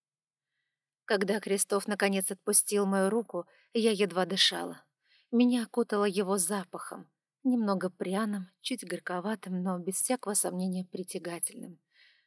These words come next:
Никто не мог устоять перед ним. И я не исключение. Особенно, когда в моей жизни больше не было дракона, способного погасить пожар, что разгорался в последнее время все чаще.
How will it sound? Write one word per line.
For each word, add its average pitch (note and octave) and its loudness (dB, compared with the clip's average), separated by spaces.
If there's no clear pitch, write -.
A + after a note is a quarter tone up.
Никто C4 0
не E3 -8
мог E3 -14
устоять F3 -4
перед F3+ -8
ним. E3+ -8
И C#4 -6
я A3+ -4
не G#3+ -2
исключение. F3 -4
Особенно, G3 2
когда G3 0
в F#3+ -4
моей F#3+ 0
жизни F#3+ -2
больше F#3 -2
не F#3 -2
было F3+ -2
дракона, F#3 -4
способного F#3+ -2
погасить F#3+ -4
пожар, G#3+ -4
что - -6
разгорался F3 -4
в - -10
последнее F3+ -4
время F3+ -4
все F#3+ -2
чаще. - -4